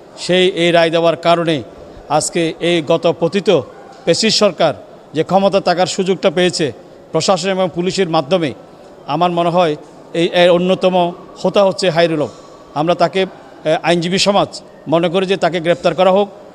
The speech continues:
তাকে বিচারের আওতায় আনা হোক। আজকে সেই বেআইনিভাবে রায় প্রদান করে, আপনার নিশ্চয় মনে আছে, এই রায় দেওয়ার পরে পার্লামেন্টারি বোর্ডের একটা মিটিং হয়েছিল তৎকালীন এই পেশির সরকারের আমলে।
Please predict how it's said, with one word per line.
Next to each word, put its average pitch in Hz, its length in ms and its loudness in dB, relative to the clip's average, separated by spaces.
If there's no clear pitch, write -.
তাকে 156 200 -2
বিচারের 170 380 2
আওতায় 165 260 2
আনা 180 120 2
হোক। 170 160 4
আজকে 156 320 -2
সেই 190 300 0
বেআইনিভাবে 180 640 2
রায় 160 220 2
প্রদান 185 320 0
করে, 170 240 0
আপনার 170 260 0
নিশ্চয় 180 280 0
মনে 190 240 2
আছে, 190 260 0
এই 175 140 2
রায় 180 200 4
দেওয়ার 180 240 4
পরে 190 240 -2
পার্লামেন্টারি 190 520 0
বোর্ডের 202 320 0
একটা 156 180 -2
মিটিং 196 300 0
হয়েছিল 175 400 0
তৎকালীন 175 540 -2
এই 175 140 0
পেশির 180 320 -2
সরকারের 185 460 0
আমলে। 180 380 2